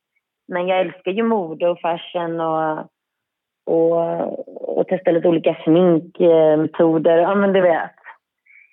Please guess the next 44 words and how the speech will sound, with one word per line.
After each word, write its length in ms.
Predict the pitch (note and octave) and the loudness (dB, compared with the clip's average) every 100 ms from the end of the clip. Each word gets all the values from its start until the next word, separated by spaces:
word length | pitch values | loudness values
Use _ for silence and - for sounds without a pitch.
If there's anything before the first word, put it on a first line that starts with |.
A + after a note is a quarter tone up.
| _ | _
Eh, 460 | - F3 E3+ E3 E3 E3+ - | -6 -4 -4 -4 -6 -8 -8
så 60 | F#3+ | -6
jag, 120 | E3+ - _ | -6 -6 _
ja. 300 | - E3+ - - | -8 -8 -8 -10
Men 220 | G3 G3 | -4 -2
det 60 | G3+ | -2
är 20 | |
klart 240 | A3+ C4 A#3 | -2 -2 -4
att 140 | A3 | -2
det... 180 | G#3 G3 | -2 0
Är, 340 | F#3+ F#3 G3 - _ _ _ _ _ _ - | -2 -4 -8 -14 _ _ _ _ _ _ -10
men 200 | A3 A#3+ - | -6 -6 -4
så 60 | C#4 | -2
länge 240 | C4+ A#3+ | 0 -2
man 140 | B3 | -2
mår 140 | C#4 D#4+ | -2 -2
bra 280 | A#3 G3 G3 G#3+ | -2 0 0 -2
och 360 | A#3 G#3+ G#3 | -2 -4 -6
gillar 360 | G3 G#3 F#3 F3+ | -8 -10 -8 -6
det 160 | A3+ A3 | -6 -8
man 200 | G#3+ G3 | -8 -8
har 80 | |
på 300 | F#3 F3+ F3 E3+ - | -6 -2 -2 -4 -4
sig 360 | F#3 F#3 F3+ F3+ | -2 -2 0 0
och 320 | F3 E3+ F3 _ _ _ _ _ _ _ - - | 2 0 -4 _ _ _ _ _ _ _ -16 -10
det 240 | A#3+ A#3+ | -6 -6
är, 100 | A3+ G3 _ _ | -6 -10 _ _
alla 260 | - G#3+ | -2 0
är 80 | G#3 | 2
unika 340 | G#3+ G3 - F#3+ | 2 0 -2 -4
på 120 | F#3 | -2
sitt 260 | G#3+ G#3 | -2 0
sätt 360 | - F#3+ F#3+ - F#3+ | -2 -2 -4 -4 -2
och 240 | F#3 F3+ F3+ - _ _ _ | -2 -4 -10 -20 _ _ _
det 60 | F#3+ | 0
är 40 | |
inget 260 | F#3+ F#3 F#3 | 2 2 0
som, 440 | F3+ F3 E3+ - - _ - | 0 0 -4 -6 -12 _ -10
att 120 | - F#3+ | -6 -2
man 100 | F3 | -2
måste 240 | F3+ F3+ | -2 -4
passa 280 | F3 E3+ F3 | -6 -2 0
in, 240 | F#3+ G3+ | 0 0
utan 400 | F3 F3 E3 E3+ | -2 -4 -6 -6